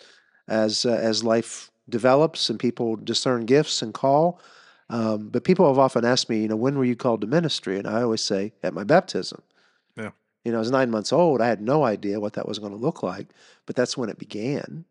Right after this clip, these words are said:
Speaker 1: by, by, by virtue of the theology of baptism. Um, it's part of that, that call process.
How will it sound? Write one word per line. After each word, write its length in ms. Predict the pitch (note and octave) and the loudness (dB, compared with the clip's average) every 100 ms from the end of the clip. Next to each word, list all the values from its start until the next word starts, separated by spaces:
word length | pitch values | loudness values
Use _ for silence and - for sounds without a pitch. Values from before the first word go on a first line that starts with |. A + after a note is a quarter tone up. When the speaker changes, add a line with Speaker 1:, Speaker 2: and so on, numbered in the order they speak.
| _ _ _ _ _ | _ _ _ _ _
Speaker 1:
by, 300 | G#2 G#2 G2+ - | -8 -6 -6 -4
by, 260 | G#2+ G2+ - | -4 -4 -6
by 200 | G2+ G#2+ | -10 -10
virtue 440 | G#2+ C3 - B2+ A2 | -2 -2 -2 -4 -4
of 100 | G#2 | -4
the 80 | |
theology 520 | - A2 G#2+ A2+ G2+ G2 | -6 -4 -2 -2 -4 -6
of 60 | |
baptism. 600 | G#2+ A2+ - G#2 - G#2 G#2 _ _ _ _ _ - | -6 -6 -8 -12 -12 -16 -20 _ _ _ _ _ -14
Um, 240 | G#2 G2 | -10 -8
it's 120 | G#2 | -10
part 280 | - A#2+ G#2+ | -8 -4 -4
of 80 | G2 | -2
that, 240 | F#2 - | -6 -8
that 180 | G#2 F#2 | -10 -10
call 240 | - G#2+ G2+ | -6 -6 -6
process. 640 | - - - - - | -10 -14 -14 -14 -14